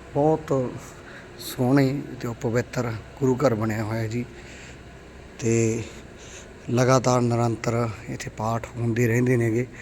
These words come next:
ਤੇ ਸੰਗਤਾਂ ਵੱਲੋਂ ਵੀ ਕਰਾਏ ਜਾਂਦੇ ਨੇਗੇ। ਤੇ ਪਹਿਲਾਂ ਵੀ ਮੈਂ ਦੱਸਿਆ ਸੀ, ਇੱਥੇ ਨਹਾਉਣ ਦੇ ਨਾਲ, ਹਨਾ, ਸੋ ਕਈ ਬਿਮਾਰੀਆਂ ਦੂਰ ਹੁੰਦੀਆਂ ਨੇਗੀਆਂ, ਦੁੱਖ ਕਲੇਸ਼ ਦੂਰ ਹੁੰਦੇ ਨੇਗੇ।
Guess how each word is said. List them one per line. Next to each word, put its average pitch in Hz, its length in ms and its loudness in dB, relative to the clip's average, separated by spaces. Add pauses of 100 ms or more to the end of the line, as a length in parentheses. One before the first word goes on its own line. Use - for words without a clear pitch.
(240)
ਤੇ 127 80 -8
ਸੰਗਤਾਂ 120 460 0
ਵੱਲੋਂ 117 280 2
ਵੀ 117 240 0
ਕਰਾਏ 113 380 -2
ਜਾਂਦੇ 110 300 -4
ਨੇਗੇ। 113 280 -2 (840)
ਤੇ 117 320 -2 (360)
ਪਹਿਲਾਂ 139 220 8
ਵੀ 160 100 6
ਮੈਂ 151 140 8
ਦੱਸਿਆ 135 320 6
ਸੀ, 127 180 2
ਇੱਥੇ 127 280 -2
ਨਹਾਉਣ 123 440 2
ਦੇ 117 120 0
ਨਾਲ, 113 260 0
ਹਨਾ, 131 240 0 (640)
ਸੋ 117 400 -2 (220)
ਕਈ 196 200 4
ਬਿਮਾਰੀਆਂ 139 520 6
ਦੂਰ 123 240 0
ਹੁੰਦੀਆਂ 117 380 -2
ਨੇਗੀਆਂ, 117 380 -2 (880)
ਦੁੱਖ 120 320 -4
ਕਲੇਸ਼ 123 420 -4
ਦੂਰ 120 360 0
ਹੁੰਦੇ 117 240 0
ਨੇਗੇ। 113 300 -4